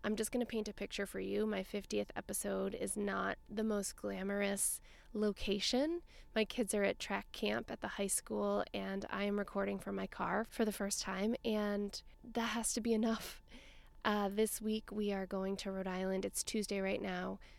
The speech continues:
We're going to Rhode Island for a couple days, and we won't be back till Friday, maybe afternoon. And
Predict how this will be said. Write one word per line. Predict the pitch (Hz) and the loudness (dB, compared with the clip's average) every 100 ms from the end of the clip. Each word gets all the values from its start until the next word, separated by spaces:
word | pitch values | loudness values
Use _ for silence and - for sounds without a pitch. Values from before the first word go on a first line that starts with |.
| - - - | -20 -20 -6
We're | 214 | 0
going | 214 214 | 4 4
to | 208 202 | 2 2
Rhode | 202 | 2
Island | 202 208 208 | 4 2 2
for | 202 | 0
a | 202 | -2
couple | 196 - | -4 -4
days, | 185 190 190 | -2 -2 -2
and | |
we | 185 | -2
won't | 190 190 | -2 -2
be | 202 | -4
back | 196 196 - | -4 -6 -6
till | 208 | -8
Friday, | - 196 190 196 196 208 - - | -6 -4 -2 -2 -2 -4 -10 -12
maybe | 208 196 208 | -8 -6 -4
afternoon. | 196 - - 202 196 214 294 339 - - - - - 214 | -6 -6 -6 -2 0 2 0 -2 -14 -20 -18 -20 -8 0
And | 208 214 208 208 | 2 4 2 0